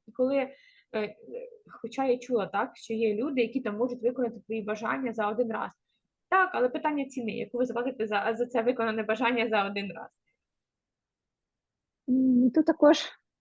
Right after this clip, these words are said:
Speaker 2: потрібно розуміти, що якщо ти вже далеченько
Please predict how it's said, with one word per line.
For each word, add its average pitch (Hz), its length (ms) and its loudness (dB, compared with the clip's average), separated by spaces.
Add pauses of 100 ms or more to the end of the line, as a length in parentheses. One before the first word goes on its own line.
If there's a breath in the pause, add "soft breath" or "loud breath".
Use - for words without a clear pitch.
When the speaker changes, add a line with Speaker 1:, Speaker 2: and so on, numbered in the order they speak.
(240)
Speaker 2:
потрібно 240 1000 6
розуміти, 240 640 6 (1080)
що - 140 2
якщо 254 380 6
ти 262 160 6
вже 226 480 6 (1400)
далеченько 226 1200 6